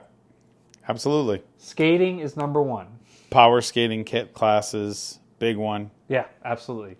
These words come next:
Speaker 1: Um, getting on the ice, stick and puck, like, anything to improve your,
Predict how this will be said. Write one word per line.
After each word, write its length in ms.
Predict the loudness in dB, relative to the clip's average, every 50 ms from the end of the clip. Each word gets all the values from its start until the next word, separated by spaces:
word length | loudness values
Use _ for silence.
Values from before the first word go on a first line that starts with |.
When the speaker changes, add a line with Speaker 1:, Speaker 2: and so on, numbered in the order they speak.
| _
Speaker 1:
Um, 540 | -4 -4 -2 -2 -2 -4 -6 -10 -12 -12 -16 -18 _ _ _ _ _ -20 -20 -20 _ _ _ _ _
getting 280 | 0 0 0 2 0 -2
on 140 | -2 -4 -4
the 140 | -2 -2 0
ice, 500 | 0 0 -2 -4 -6 -10 -12 -14 -16 -14
stick 320 | -14 -6 -2 -2 -2 -2
and 140 | -2 -6 -4
puck, 320 | 0 2 2 2 0 -2 -4
like, 220 | -6 -6 -6 -4 -6
anything 500 | -6 -4 -6 -6 -6 -6 -6 -6 -6 -8
to 260 | -6 -6 -6 -6 -6
improve 640 | -6 -8 -8 -8 -6 -6 -4 -4 -4 -6 -10 -16 -20 _ _ _ _ _ _ _ _ _ _ _
your, 240 | -2 -2 -2 -2